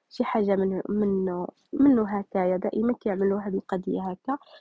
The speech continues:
فانا خديت هاد التريكو، خديته جاي ستيل ديالو سبور، حتى هو عاملين فيه، آه، ثمن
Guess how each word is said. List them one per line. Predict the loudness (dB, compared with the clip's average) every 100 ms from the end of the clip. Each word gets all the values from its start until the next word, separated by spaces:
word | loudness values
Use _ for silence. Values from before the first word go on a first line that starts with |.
| _
فانا | 2 2 2
خديت | -2 -2 -2
هاد | -2 -2 -4
التريكو، | _ 2 2 2 2 2 0 -10 -20 _ -6
خديته | -2 0 -2 -2 0 0
جاي | 0 0
ستيل | -2 -4 0
ديالو | 2 0
سبور، | -4 -4 2 2 2 -2 _
حتى | -6
هو | -4 -2
عاملين | -2 0 0
فيه، | 0 -2 -2
آه، | -2 -2 -2 -2 -4
ثمن | -2 0 0